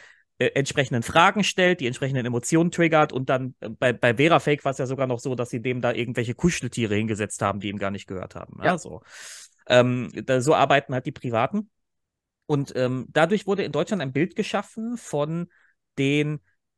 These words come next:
Speaker 1: ich hasse dieses Wort, aber ich benutze es mal, um dieses Bild zu verstärken, ne, von diesen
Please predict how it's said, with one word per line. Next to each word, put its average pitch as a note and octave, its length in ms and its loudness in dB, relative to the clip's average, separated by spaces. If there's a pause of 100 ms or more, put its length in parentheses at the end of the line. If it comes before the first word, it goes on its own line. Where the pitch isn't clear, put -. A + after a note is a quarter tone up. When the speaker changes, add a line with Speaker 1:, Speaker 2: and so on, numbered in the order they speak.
(600)
Speaker 1:
ich - 160 -12
hasse G3 220 2
dieses G#3+ 320 -4
Wort, F#3+ 160 2
aber F3 100 2
ich - 100 -4
benutze D3 280 -2
es - 100 -6
mal, D#3+ 120 0
um C#3 100 0
dieses A2+ 220 -6
Bild G3 220 0
zu G#3+ 80 -2
verstärken, F3+ 720 -6
ne, D#3 140 -4
von C3 180 -6
diesen C3 220 -10